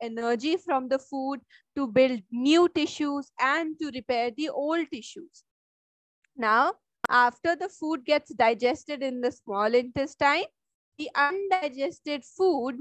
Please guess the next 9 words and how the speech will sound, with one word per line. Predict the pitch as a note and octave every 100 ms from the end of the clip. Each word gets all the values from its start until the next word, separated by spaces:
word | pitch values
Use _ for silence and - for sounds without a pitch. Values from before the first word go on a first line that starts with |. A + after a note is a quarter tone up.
| B3+
moves | C#4 F4 G4 F4
into | D4 B3+ C4+ C4
the | D4
large | C#4+ A#3+ C4+ D4
intestine. | A#3+ G3+ F#3 - - F#2 - _ _ _ _ _ _ _ _ _
Here, | - C#4 C4+ E4 - _ - -
water, | B3+ C4 C4 - C4 B3+ B3 B3+
mineral, | A#3+ A#3 A#3 D4+ D4 C4 C4+ C4 C4 B3+ G3+
vitamin, | A#3 C4 - C#4 C#4 C#4 C#4 C4+